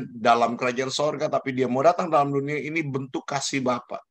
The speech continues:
Tidak hanya sampai situ, Alkitab mencatat bahwa Yesus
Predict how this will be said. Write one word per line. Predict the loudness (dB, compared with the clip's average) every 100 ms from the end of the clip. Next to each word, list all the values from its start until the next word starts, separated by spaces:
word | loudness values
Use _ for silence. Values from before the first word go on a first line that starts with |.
| _ _ _ _
Tidak | -4 0 2
hanya | 2 0
sampai | 0 0 0
situ, | -4 -4 4 6
Alkitab | 6 2 -2 -2
mencatat | -2 -2 0 -2
bahwa | -2 -2 0
Yesus | 2 2 0 -2